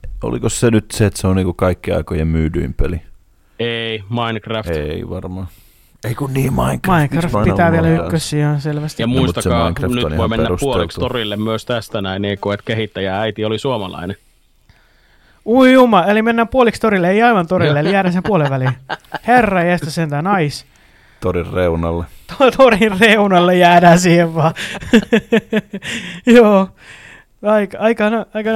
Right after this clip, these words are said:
Speaker 3: nice, aika nice.
Speaker 1: Mut mites tota, ootteko te pelannut tota, ö, Vitosen onlinea?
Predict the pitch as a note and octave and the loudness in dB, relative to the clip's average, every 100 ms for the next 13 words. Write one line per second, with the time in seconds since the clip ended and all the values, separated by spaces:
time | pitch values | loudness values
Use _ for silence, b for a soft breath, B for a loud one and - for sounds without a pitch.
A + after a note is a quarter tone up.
0 | G#3+ F#3 D#3+ F#3+ F3+ F#3 F3 E3 - _ | 0 -2 -2 -4 -4 -4 -4 -6 -10 _
1 | _ _ _ _ _ _ _ _ _ _ | _ _ _ _ _ _ _ _ _ _
2 | _ _ _ _ - F#2 - E3+ D#3 C3 | _ _ _ _ -14 -14 -10 -8 -6 -4
3 | - A2 - A2+ - - - B2+ A2 G2+ | 0 -2 -2 -8 -10 -10 -4 0 0 -2
4 | G2 - F#2 F#2 - - F2+ F#2+ F#2 G2+ | -4 -4 -4 -4 -10 -10 -6 -6 -4 -6
5 | - F2 F2 E2+ F2 E2 B1 A#1+ A#1+ | -4 -6 -4 -4 -4 -6 -8 -10 -12